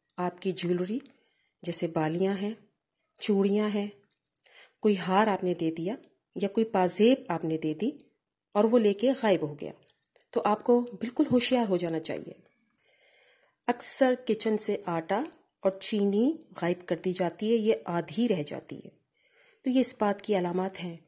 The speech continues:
कि कोई शख्स है जो आपका हासिद दुश्मन है, वो आप पर सिफली इल्म या जादू के ज़रिए बंदिश भी करवाना चाहता है, रिस्क में कमी का भी ख्वाह है।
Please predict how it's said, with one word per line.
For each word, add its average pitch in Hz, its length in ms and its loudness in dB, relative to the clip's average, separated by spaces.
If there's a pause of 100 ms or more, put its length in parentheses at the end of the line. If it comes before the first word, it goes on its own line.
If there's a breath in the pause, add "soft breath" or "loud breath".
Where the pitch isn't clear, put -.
(380)
कि 214 80 -8
कोई 214 240 0
शख्स - 400 2
है 156 120 -6 (460)
जो 190 180 -4
आपका 185 520 -2
हासिद 190 600 -2
दुश्मन 208 400 0
है, 151 200 -8 (640)
वो 226 120 2 (180)
आप 180 300 0
पर 185 160 2
सिफली 190 500 0
इल्म 202 420 -2
या 180 220 -4
जादू 165 300 -4
के 190 160 -4
ज़रिए 165 300 -4 (100)
बंदिश 170 380 -4
भी 247 80 -2
करवाना 208 440 -4
चाहता 190 320 -6
है, 220 200 -8 (480 soft breath)
रिस्क 202 300 -4
में 190 120 -6 (100)
कमी 185 260 -2
का 180 180 -4
भी 226 140 -2 (180)
ख्वाह 214 260 -6
है। 156 220 -12